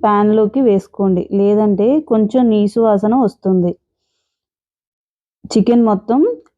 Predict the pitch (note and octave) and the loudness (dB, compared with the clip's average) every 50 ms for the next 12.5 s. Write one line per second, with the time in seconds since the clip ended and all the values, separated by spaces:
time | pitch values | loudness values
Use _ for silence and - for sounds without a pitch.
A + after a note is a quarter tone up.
0 | F#3+ G3 G3+ G#3 G3+ - - A#3+ A#3 A3 A3+ - G#3+ G3+ G3+ G3 F3 F#3+ F#3 F#3+ | -2 0 0 0 -2 -2 0 0 0 0 -2 -2 -4 -2 -2 -2 0 0 0 0
1 | F#3 F#3+ F#3 F3+ F3+ G#3 C4 D#4+ G4+ A#4 - _ _ _ _ _ _ _ - - | 0 0 0 0 0 0 0 0 -2 -2 -6 _ _ _ _ _ _ _ -6 -2
2 | G3 G3 G3+ G#3+ A3+ A#3 A#3 A3 G3+ G3+ G3+ G3+ G3+ G3 G3+ G3 G3 F#3 F#3 F3+ | 0 2 2 2 2 2 2 2 2 2 2 2 2 0 -2 -2 -2 -2 -4 -4
3 | - - G#3 G3+ F#3+ G3+ F#3+ G3 G3 G#3 G#3 G#3 G3 - G3 F#3+ F#3 F#3 G3 B3+ | -4 -4 -4 -2 0 0 0 0 0 0 0 -2 -2 0 0 0 2 2 2 2
4 | D4+ E4+ F#4 - - - G3 - A#3 A3+ A3 G3+ A#3 F#3+ G3 F#3 F#3 F3+ F3+ G#3+ | 0 -2 -4 -6 -8 -8 -4 -2 -2 -2 0 0 -2 0 0 2 2 2 2 0
5 | B3+ B3+ - G3+ F#3 - - G3+ G3+ G3 F#3+ F3 F#3 F#3 F#3 F3 F3+ G#3 B3+ D#4+ | 0 0 0 -2 -2 -2 0 0 0 2 0 0 0 0 0 0 0 0 0 0
6 | A4+ A#4 _ _ _ _ _ _ - - - _ - F3+ G3+ G3 G3 G3+ G3 - | -2 -4 _ _ _ _ _ _ -20 -20 -16 _ -2 0 2 2 2 0 -2 -4
7 | _ - - C4 E4+ G#4 A#4+ G#4 D#4+ - G#3 G3 F#3 F3+ F#3+ A3+ C4 C#4 C4+ A#3 | _ -2 0 0 0 0 -2 -4 -4 -2 0 0 2 2 2 0 0 0 0 0
8 | G3+ F#3 F3 F3 F3+ - F3 F#3 F#3 F3+ F3 F3 F3 E3+ E3 - - _ _ _ | 0 0 -2 -6 -6 -4 -2 0 0 0 0 0 0 -2 -2 -4 -6 _ _ _
9 | _ _ _ _ _ _ _ _ _ _ _ _ _ _ _ _ _ _ _ _ | _ _ _ _ _ _ _ _ _ _ _ _ _ _ _ _ _ _ _ _
10 | _ _ _ _ _ _ - G#3 G3+ F#3+ - - - - - - - _ _ _ | _ _ _ _ _ _ -2 0 0 -2 -4 -8 -18 -18 -18 -20 -20 _ _ _
11 | _ _ _ _ _ _ _ _ _ _ _ _ _ - G3+ G3 G3 G3 G3+ A3+ | _ _ _ _ _ _ _ _ _ _ _ _ _ -2 0 2 2 2 2 2
12 | C#4 D#4 - - - G3 G3+ G#3 G#3 | 0 -2 -4 -4 -2 -2 0 0 -2